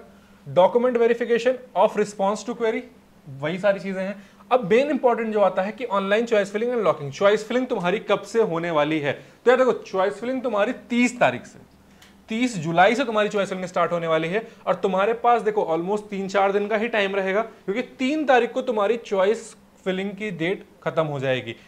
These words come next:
यानी कि जो भी तुम्हें चॉइसेस फिल करनी है वो तीस तारीख से लेके तीन तारीख के बीच में करनी है। ट्राई करना कि तीस, इकतीस, एक, दो वाली डेट में ही फिल करने, क्योंकि लास्ट के एक दिन पे बहुत इशू आता है यूपीटीएसी की वेबसाइट में,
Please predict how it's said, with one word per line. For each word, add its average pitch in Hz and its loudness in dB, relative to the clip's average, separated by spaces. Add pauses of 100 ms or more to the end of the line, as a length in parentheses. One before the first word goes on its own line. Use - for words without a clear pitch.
(120)
यानी 165 2
कि 214 -4
जो 202 2
भी 202 -4
तुम्हें 202 -6
चॉइसेस 196 -6
फिल 233 8
करनी 233 4
है 233 0 (280)
वो 190 -4 (220)
तीस 262 0
तारीख 240 0
से 240 -8
लेके 214 -2 (380)
तीन 240 0
तारीख 240 2
के 240 -2
बीच 214 -8
में 214 -8
करनी 202 -4
है। 220 -6
ट्राई 202 0
करना 202 -6
कि 226 -6
तीस, 190 -12
इकतीस, 190 -6
एक, 175 -4
दो 180 -2
वाली 175 -2
डेट 156 -6
में 185 -6
ही 202 -4
फिल 190 -4
करने, 180 -4
क्योंकि 220 -6
लास्ट 165 -2 (480)
के 214 6 (160)
एक 190 2
दिन 214 0
पे 233 -4
बहुत 196 0
इशू 202 -2
आता 190 0
है 254 -4
यूपीटीएसी 185 -6
की 214 -8
वेबसाइट 139 -6
में, 110 -18